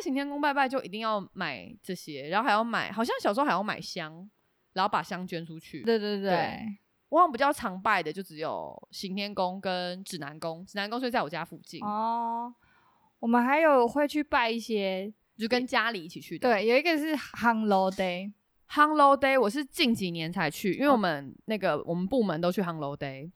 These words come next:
Speaker 2: OK，我对烘爐地只有两个印象，一个就是上山的过程中有很多恐龙。
Speaker 1: 很多。
Speaker 2: 恐龙雕像。
Speaker 1: 侏罗纪公园。
Speaker 2: 第二个印象就是烘爐地有一个超大土地公。
Speaker 1: 没错。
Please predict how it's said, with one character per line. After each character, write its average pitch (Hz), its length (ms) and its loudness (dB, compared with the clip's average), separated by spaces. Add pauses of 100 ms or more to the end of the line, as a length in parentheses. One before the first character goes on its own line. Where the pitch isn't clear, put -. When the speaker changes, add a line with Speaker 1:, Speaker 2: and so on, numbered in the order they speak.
Speaker 2:
OK， 214 340 -2
我 208 80 -8
对 262 100 -2
烘 254 280 0
爐 226 100 2
地 220 120 4
只 208 120 -2
有 214 80 4
两 175 240 -2
个 170 100 -8
印 185 180 -4
象， 185 300 -4 (180)
一 349 80 -14
个 311 120 0
就 269 100 2
是 302 100 2
上 254 320 4
山 214 260 4
的 208 100 0
过 190 200 2
程 185 220 -4
中 185 160 -6
有 190 80 -2
很 202 220 4
多 254 160 6
恐 185 300 2
龙。 175 300 0 (260)
Speaker 1:
很 196 340 4
多。 214 400 10
Speaker 2:
恐 254 160 8
龙 220 180 4
雕 233 180 10
像。 226 380 4
Speaker 1:
侏 277 160 4
罗 226 140 12
纪 214 120 2
公 202 200 4
园。 165 400 0 (100)
Speaker 2:
第 339 160 0
二 269 100 6
个 226 120 0
印 226 100 -2
象 202 220 -2
就 196 100 -4
是 202 240 -2 (140)
烘 202 100 -4
爐 196 100 -2
地 196 100 -2
有 180 60 0
一 175 40 -4
个 180 100 -4
超 202 500 2
大 196 300 2
土 170 240 -8
地 190 180 -10
公。 165 380 -8
Speaker 1:
没 190 220 4
错。 185 420 6